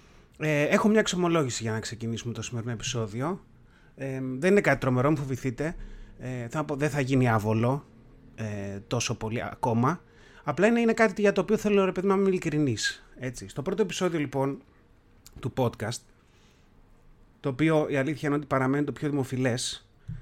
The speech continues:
πράγμα το οποίο μου δείχνει ότι κάποιοι το ακούσανε και είπαν, "Α, καλά, οκ, γεια σας". Ε, και είναι συνεπές κιόλας, γιατί είχαμε πει, ε, μόνο κάτι φορά από το πρώτο και μετά.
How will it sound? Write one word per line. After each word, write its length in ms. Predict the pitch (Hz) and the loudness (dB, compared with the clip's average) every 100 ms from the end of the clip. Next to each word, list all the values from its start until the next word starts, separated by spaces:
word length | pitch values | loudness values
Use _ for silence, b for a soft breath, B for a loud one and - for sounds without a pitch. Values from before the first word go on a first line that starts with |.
| B B B B B _ _ _ _ | B B B B B _ _ _ _
πράγμα 280 | 131 139 139 | 0 2 2
το 80 | 131 | 2
οποίο 180 | 120 135 | 2 2
μου 120 | 131 | 4
δείχνει 260 | 135 123 | 2 2
ότι 100 | 131 | 0
κάποιοι 200 | 123 131 | 0 0
το 80 | - | 0
ακούσανε 300 | 127 135 131 | -2 -2 -2
και 60 | 131 | -2
είπαν, 220 | 135 131 | -2 0
"Α, 120 | 127 | 0
καλά, 340 | 120 113 113 110 | -2 -4 -4 -4
οκ, 180 | - | -4
γεια 360 | 107 104 101 104 | -4 -4 -4 -4
σας". 400 | - 123 156 - B B B B B | -4 -4 -6 -12 B B B B B
Ε, 380 | 139 127 123 135 | -6 -4 -4 -4
και 160 | - | 0
είναι 260 | 214 202 180 | 4 4 4
συνεπές 440 | - 175 - 151 | 4 2 2 0
κιόλας, 200 | 147 143 | 0 -2
γιατί 160 | 139 147 | -2 -2
είχαμε 200 | 147 139 | -2 -2
πει, 260 | 147 127 | -2 -2
ε, 80 | 131 | -2
μόνο 260 | 113 147 151 | 0 2 2
κάτι 200 | 143 127 | 0 -2
φορά 260 | - 139 | 2 4
από 160 | 113 110 | 2 -2
το 100 | 104 | -8
πρώτο 240 | 107 107 | -6 -6
και 120 | 104 107 | -6 -8
μετά. 400 | 104 139 180 | -2 0 0